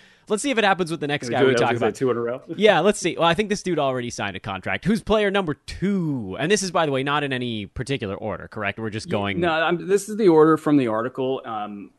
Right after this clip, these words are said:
Speaker 2: I, I, I, I want, you know, some real rock solid, like, these are guarantees. I, I, it, it, it feels funny to say, but these are guarantees. T J McConnell. Is
Speaker 1: Yeah,
Speaker 2: the
Speaker 1: I
Speaker 2: next
Speaker 1: tot-,
Speaker 2: one.
Speaker 1: totally
Speaker 2: And
Speaker 1: agree on that one, too. I can't.
Speaker 2: Th-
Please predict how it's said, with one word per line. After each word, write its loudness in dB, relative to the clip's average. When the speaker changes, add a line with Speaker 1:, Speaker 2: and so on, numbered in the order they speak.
Speaker 2:
I, -2
I, 0
I, 0
I -2
want, 0
you 2
know, 0
some 2
real 2
rock 2
solid, -2
like, -6
these 0
are 0
guarantees. -8
I, -6
I, -4
it, -12
it, -14
it -16
feels -16
funny -16
to -16
say, -18
but -14
these -2
are -6
guarantees. -10
T 4
J 6
McConnell. -2
Is -4
Speaker 1:
Yeah, 0
Speaker 2:
the -6
Speaker 1:
I -10
Speaker 2:
next -4
Speaker 1:
tot-, 2
Speaker 2:
one. -10
Speaker 1:
totally 2
Speaker 2:
And -6
Speaker 1:
agree -2
on -4
that -6
one, -10
too. -8
I -2
can't. -4
Speaker 2:
Th- -12